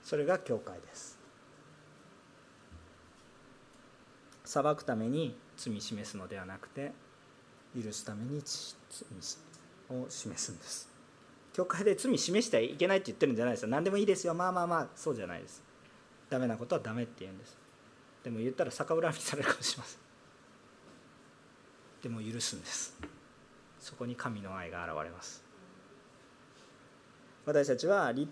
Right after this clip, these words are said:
法によって迫害者になるのではなく、ひたすら主イエスを信じ、迫害を受けてもイエスの十字架と復活を見つめて、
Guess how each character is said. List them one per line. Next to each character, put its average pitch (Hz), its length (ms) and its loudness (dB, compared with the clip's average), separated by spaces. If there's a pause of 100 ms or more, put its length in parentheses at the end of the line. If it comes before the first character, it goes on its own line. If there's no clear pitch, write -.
法 226 100 10
に 226 100 8
よ 226 100 8
っ - 20 -8
て 220 200 4
迫 208 280 4
害 254 180 8
者 151 140 4
に 127 80 6
な 135 100 4
る - 60 0
の 214 100 0
で 107 100 0
は 98 60 -2
な 104 140 -4
く、 143 280 2 (640)
ひ - 120 -16
た 175 120 2
す 170 160 0
ら 170 140 4
主 170 260 -2
イ 190 120 2
エ 170 80 2
ス 143 160 -4
を 127 60 -4
信 127 260 -2
じ、 123 260 -2 (840)
迫 139 240 -2
害 127 220 6
を 127 60 6
受 143 160 0
け - 40 6
て 120 120 4
も 180 320 4 (600)
イ 131 120 2
エ 127 100 6
ス - 180 -2
の 131 300 2
十 127 280 -4
字 123 120 -6
架 127 140 -6
と 175 160 0
復 139 180 -2 (140)
活 123 320 -4
を 156 80 2
見 104 140 -2
つ - 140 -12
め 98 120 -6
て、 151 300 0